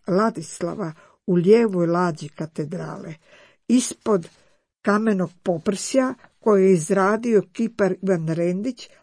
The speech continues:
nalazi se i latinski napisana rečenica.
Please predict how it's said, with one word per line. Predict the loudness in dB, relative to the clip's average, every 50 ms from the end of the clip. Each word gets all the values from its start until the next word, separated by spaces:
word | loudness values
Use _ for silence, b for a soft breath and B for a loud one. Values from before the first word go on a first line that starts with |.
| b _ -2
nalazi | 0 0 0 2 0 -2 -2 -4 -10 -14
se | -8 -4 -2 -2
i | 0
latinski | 0 0 -2 -2 -2 -4 -8 -8 -8 -8 -10 -8 -8 -6
napisana | -6 -6 -8 -8 -8 -10 -10 -8 -8 -8 -6 -6 -6
rečenica. | -6 -6 -8 -10 -10 -8 -8 -8 -8 -12 -14 -16 -16 -14 -14 -14